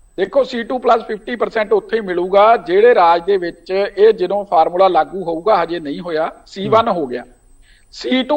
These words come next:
Speaker 1: ਉਦੋਂ ਹੀ ਮਿਲੂਗਾ ਜਦੋਂ ਕੰਟਰੈਕਟ ਫਾਰਮਿੰਗ ਐਕਟ ਰਾਜ ਦੇ ਵਿੱਚ ਲਾਗੂ ਹੋਊਗੀ ਸਖਤੀ ਨਾਲ, ਔਰ ਜਿਹੜਾ ਵੀ ਕਿਸਾਨ ਹੈ ਉਹ ਆਪਦੀ ਜ਼ਮੀਨ ਅੱਜ ਜ-,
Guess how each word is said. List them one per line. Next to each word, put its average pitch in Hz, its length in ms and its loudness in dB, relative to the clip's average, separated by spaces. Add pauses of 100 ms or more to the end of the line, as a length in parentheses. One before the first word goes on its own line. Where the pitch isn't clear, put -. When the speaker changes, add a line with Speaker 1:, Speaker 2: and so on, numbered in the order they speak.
Speaker 1:
ਉਦੋਂ 233 200 4
ਹੀ 285 60 0
ਮਿਲੂਗਾ 220 640 2 (380)
ਜਦੋਂ 247 540 4
ਕੰਟਰੈਕਟ 226 540 -2
ਫਾਰਮਿੰਗ 196 520 -2
ਐਕਟ 185 280 0
ਰਾਜ 170 300 2
ਦੇ 202 140 0
ਵਿੱਚ 196 180 -4
ਲਾਗੂ 156 340 -2
ਹੋਊਗੀ 208 380 -6
ਸਖਤੀ - 380 -6
ਨਾਲ, 220 260 0 (500)
ਔਰ 226 140 4
ਜਿਹੜਾ 214 380 4
ਵੀ 285 100 -2
ਕਿਸਾਨ 196 440 0
ਹੈ 160 180 0 (460)
ਉਹ 254 280 4
ਆਪਦੀ 214 440 4
ਜ਼ਮੀਨ 208 480 -2 (520)
ਅੱਜ 202 160 -2
ਜ-, 190 220 -10